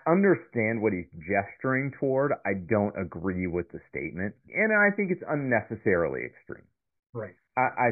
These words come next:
Speaker 1: think the better way to phrase it is to say that Christian nationalism is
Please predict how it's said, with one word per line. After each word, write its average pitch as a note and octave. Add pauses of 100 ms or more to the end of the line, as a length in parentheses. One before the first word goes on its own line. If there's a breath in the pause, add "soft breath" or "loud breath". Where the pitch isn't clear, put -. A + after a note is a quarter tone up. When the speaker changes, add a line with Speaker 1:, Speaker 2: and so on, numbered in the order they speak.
Speaker 1:
think D3
the A#2+
better B2
way C3
to G#2
phrase G2+
it F#2 (100)
is E2+
to D#2+
say E2
that F2+
Christian C#3
nationalism F#2
is F2